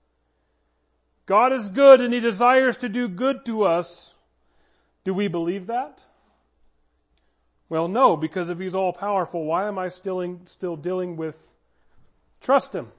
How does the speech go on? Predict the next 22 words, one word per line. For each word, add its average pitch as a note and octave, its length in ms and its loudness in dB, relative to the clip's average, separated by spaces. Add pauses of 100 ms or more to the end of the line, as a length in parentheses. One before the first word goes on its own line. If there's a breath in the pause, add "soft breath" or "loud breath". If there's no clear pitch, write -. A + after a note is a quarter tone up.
(160)
<laughs> - 340 -14 (920)
He A3 80 -4
desires A3 960 2
to A#3+ 120 -10
be A3 140 -4
good G#3 360 -2
to A3+ 160 0
us. F#3 180 2
And A3 100 -6
if G#3+ 120 -4
we're A#3+ 80 -2
not C4+ 160 2
experiencing C4+ 1040 -4
goodness, A3 580 -2 (280 soft breath)
it's - 200 -10
not C4+ 240 2
that B3 240 0
God B3+ 280 6
has A3+ 220 -2
lost A#3+ 380 2
His A3+ 160 -8
power. F3 560 -6